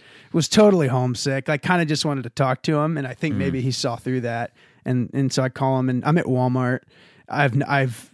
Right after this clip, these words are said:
Speaker 1: you know, th-, they came up and, like, helped, you know, move me in and all this stuff. And I, a few weeks in, realized I didn't have a coffee maker. And, like, I was like, "Oh,
Speaker 2: Mm.
Speaker 1: college kids drink coffee. I gotta, like, stop drink, drinking Coke,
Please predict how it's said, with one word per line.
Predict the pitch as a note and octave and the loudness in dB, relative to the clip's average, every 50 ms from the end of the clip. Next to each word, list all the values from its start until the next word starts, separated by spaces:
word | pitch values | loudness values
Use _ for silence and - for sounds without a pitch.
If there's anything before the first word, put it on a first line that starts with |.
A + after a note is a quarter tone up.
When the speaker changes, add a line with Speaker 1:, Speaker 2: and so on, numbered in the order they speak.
| - - | -16 -6
Speaker 1:
you | - F3 D3+ | 0 2 2
know, | C#3 C3 B2+ C3 - | 4 4 2 0 -2
th-, | - C#3 - - _ _ _ _ _ _ - | -4 -8 -10 -10 _ _ _ _ _ _ -6
they | D3+ D3+ C#3+ | -2 -2 -2
came | - - - D3+ C#3+ C3+ C3 | -2 -2 -2 0 0 0 0
up | C3 B2+ B2 - | 0 -2 -2 -4
and, | C3 B2 | -4 -6
like, | A#2+ A2 - | -6 -6 -4
helped, | - C3 B2 - - - | -4 -4 -4 -4 -8 -6
you | - D3+ B2+ | -4 -2 -2
know, | B2+ A#2+ | -2 0
move | B2 B2+ B2 A#2+ | -2 -2 -2 -2
me | B2+ B2 B2 | -4 -4 -4
in | B2 B2 B2 | -4 -4 -6
and | A#2+ A#2+ A#2+ - | -6 -6 -6 -4
all | - B2+ B2+ | -2 -2 -2
this | A#2+ A#2+ - | -2 -4 -6
stuff. | - - B2+ A#2+ - - | -4 -4 -4 -4 -4 -6
And | B2 A#2+ A2 - - - - - - - - | -6 -6 -6 -8 -14 -20 -20 -20 -20 -8 -4
I, | C#3 C3+ A#2+ A2+ - _ _ _ _ _ _ - | -4 -4 -4 -6 -12 _ _ _ _ _ _ -10
a | C3 | -8
few | - - - F3+ | -4 -2 0 0
weeks | D#3 C#3 - - | 0 0 0 0
in, | F3+ D#3 | 0 0
realized | C#3 C#3 C3 A#2 C3+ | 0 0 0 0 0
I | |
didn't | B2+ C3+ C3 B2 | 0 0 -2 -2
have | A2 B2+ A#2+ F#2 | -2 -4 -6 -6
a | - | -10
coffee | - - - E3+ E3+ - - - - | -8 -4 -2 -2 0 -2 -4 -8 -8
maker. | - B2+ B2+ - - B2+ B2 | -8 -8 -8 -8 -6 -4 -4
And, | B2+ B2+ A#2+ | -2 -2 -2
like, | A#2 A#2 A#2 A2+ - - - | -4 -4 -6 -8 -10 -8 -6
I | C3+ | -6
was | B2 A2+ | -4 -4
like, | A#2+ G#2 F#3 | -2 0 2
"Oh, | - - | 2 2
Speaker 2:
Mm. | D#3+ | 2
Speaker 1:
college | - E3 D#3+ D3+ C#3+ - - | 2 2 2 4 2 0 0
kids | - C#3+ A#2+ - | -2 -4 -4 -2
drink | - C#3 B2+ A#2 | -2 -4 -4 -2
coffee. | - D3 D#3+ D#3+ - B2+ A#2 | 0 0 0 0 0 -2 -6
I | C3 B2+ | -6 -4
gotta, | C3+ C3 B2+ | -4 -4 -4
like, | A#2+ A#2+ A#2+ | -6 -6 -6
stop | - - - B2+ A#2 - | -6 -4 -2 -2 -2 -2
drink, | - B2+ B2 B2 A#2+ - | -4 -4 -2 -2 -4 -4
drinking | - C3+ B2+ - B2+ C3 | -4 -4 -4 -2 -4 -2
Coke, | A#2+ D3 D3 D3+ | 0 2 4 4